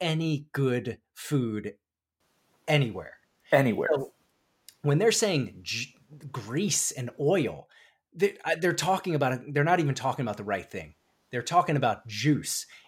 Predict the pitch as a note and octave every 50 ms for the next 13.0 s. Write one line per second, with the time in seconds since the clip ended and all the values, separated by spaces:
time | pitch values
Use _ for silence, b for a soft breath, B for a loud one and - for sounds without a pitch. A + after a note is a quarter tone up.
0 | B C3+ C3+ C#3 C3 E3 C3+ - - E3+ G3+ A#3 G#3 - - - - - - b
1 | b b b b b b _ - C#3+ C#3 C3+ - B2+ C#3 B2+ C3+ C3 C#3 D3 D3+
2 | D3 D3+ D3 C#3+ - - C3 B2 A#2+ A2 - _ _ - G#2+ - B2+ C3 C3 A2+
3 | F#2+ - - - D3 D3+ D#3 C#3+ D3 - B2 D3 F3 - C3+ C3 C#3+ E3 D#3 -
4 | - - C#3+ - - D3+ D3 C#3+ D3 C#3+ D3 - D3 - D3+ C#3+ - F#3+ E3+ -
5 | - - B3 A3+ G3+ - - F3 E3+ D#3+ - _ - - - - C4 D4 D4 G3+
6 | - - - - - - - _ _ _ _ - - C3+ D3 C#3+ C#3+ - - -
7 | C3 D#3+ D#3 C3 - - C#3+ C#3 D3 F#3 G3+ - - - B2+ - C3 C3+ C#3+ D3+
8 | D3+ D3 C3+ C#3 B2 A#2 A#2+ B2 A#2+ A#2+ B2 - - A#2 A#2 A#2+ B2 B2 A#2+ A2+
9 | - - B2+ B2 B2 A#2+ B2 - - - - C#3+ D3 D3 D3 D3 D3+ D3+ D3 C#3+
10 | - - C3+ C3 B2+ C#3+ C#3+ C#3+ C#3+ C#3+ C#3 - - G#2+ A#2+ B2 B2 - - C3+
11 | - - B2+ C3 D#3 F3 F3 F3 E3 D3+ D3+ C#3+ - B2 - - D#3+ D#3 C#3 -
12 | - C#3+ C#3 - - C3 B2 B2 A#2+ - - F#3+ D#3+ A#2+ A2+ A#2 A2+ A2 E2+ B1+